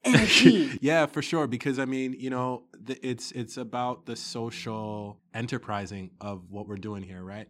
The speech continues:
Speaker 2: I think if we can meet new project managers, creators, designers, videographers, all these people who we have to employ on projects with clients,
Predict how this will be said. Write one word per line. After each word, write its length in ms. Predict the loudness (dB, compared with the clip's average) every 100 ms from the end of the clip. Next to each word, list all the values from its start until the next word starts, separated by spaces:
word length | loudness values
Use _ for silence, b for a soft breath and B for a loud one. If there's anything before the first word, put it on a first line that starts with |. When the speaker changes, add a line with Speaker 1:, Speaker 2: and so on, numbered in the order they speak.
| -18
Speaker 2:
I 60 |
think 420 | -16 -14 -14 -16 -20 b b b _
if 160 | -16 -8
we 200 | -6 -6
can 420 | -8 -10 -10 -12 -12
meet 360 | -10 -10 -12 _
new 520 | -12 -8 -8 -8 -10 -16 _ -20
project 520 | -8 -8 -8 -12 -12
managers, 580 | -14 -12 -12 -12 -14 -16
creators, 720 | -18 -14 -12 -12 -12 -14 -16
designers, 720 | -16 -14 -10 -8 -8 -12 -12
videographers, 880 | -14 -14 -12 -10 -12 -14 _ -16 -12
all 140 | -10 -6
these 200 | -8 -10 _
people 360 | -12 -8 -8 -8
who 200 | -8 -10
we 200 | -8 -8
have 260 | -8 -12 -12
to 80 | -14
employ 580 | -14 -14 -12 -12 -12 -12
on 200 | -12 -12
projects 680 | -8 -6 -6 -8 -14 -16 -14
with 240 | -14 -14
clients, 540 | -14 -10 -10 -14 -20